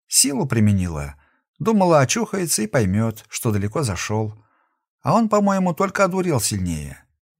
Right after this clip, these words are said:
Мужик-то он был здоровый, и весу в нем килограммов под сто.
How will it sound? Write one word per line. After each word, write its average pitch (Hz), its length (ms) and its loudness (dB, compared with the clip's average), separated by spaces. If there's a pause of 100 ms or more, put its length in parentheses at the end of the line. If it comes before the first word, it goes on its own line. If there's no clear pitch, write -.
(120)
Мужик-то 175 440 0
он 160 120 2
был 160 140 2
здоровый, 147 760 0
и 123 100 0
весу 165 300 2
в 160 60 -2
нем 156 160 2
килограммов 147 540 0
под 139 180 0
сто. - 420 -4